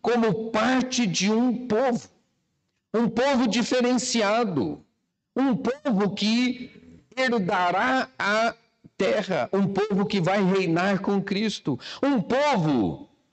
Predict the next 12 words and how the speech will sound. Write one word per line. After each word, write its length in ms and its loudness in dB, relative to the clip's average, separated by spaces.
que 100 -2
pode 280 0
sofrer 500 -2
perseguições, 1040 -2
pode 400 0
aparentemente 1160 0
estar 420 0
inferiorizado, 1200 0
pode 280 2
ter 320 0
derrotas 1040 0
humanas, 920 2